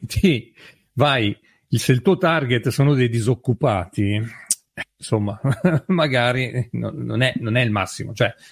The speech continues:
esempio, se vendi un servizio per migliorare il curriculum vita, cioè, il target è gente che è senza danè, no? Senza i soldi. E quindi,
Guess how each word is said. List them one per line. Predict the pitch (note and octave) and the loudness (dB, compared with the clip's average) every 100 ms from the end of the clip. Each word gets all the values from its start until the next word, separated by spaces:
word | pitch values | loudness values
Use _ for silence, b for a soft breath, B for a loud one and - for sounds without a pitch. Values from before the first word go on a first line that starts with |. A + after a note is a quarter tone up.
| b b _ _ | b b _ _
esempio, | A#2 A2 A2+ G2+ _ | 0 2 0 -4 _
se | A2+ | 0
vendi | A#2 C#3+ | 2 2
un | B2+ | 0
servizio | - A#2+ A#2+ C3+ - | 0 0 2 0 -4
per | - G#2 | -4 -2
migliorare | A2+ A#2 B2+ C3 A#2 | 2 2 2 2 0
il | G2+ | 0
curriculum | C3 A#2+ C3+ B2+ C3+ C3 C3 | 2 4 2 2 2 4 2
vita, | A2+ A#2+ - G#2 G2+ A2 | 2 0 0 -2 -2 -2
cioè, | C3 F#2 - - | -2 -4 -6 -8
il | A#2+ | -6
target | - G#2+ A2 A#2 B2+ - - - _ _ - B B B B - | -4 -4 -2 -2 -4 -6 -16 -20 _ _ -20 B B B B -4
è | G#2 | 0
gente | A2 A2+ G#2+ A2+ | 2 2 2 0
che | G2 G#2+ | 0 -2
è | C3+ | -2
senza | - A2 G#2+ | -2 -2 0
danè, | F#2+ G2 A#2+ - B | 0 0 0 -4 B
no? | A2 G#2+ | -4 -2
Senza | A2+ A#2 - | -2 -2 0
i | A2+ | 0
soldi. | A2 F#2 F#2+ F#2+ - _ - | 0 0 -4 -6 -10 _ -12
E | F3+ | -4
quindi, | A#2 G2+ G#2 A2 | 0 2 0 -2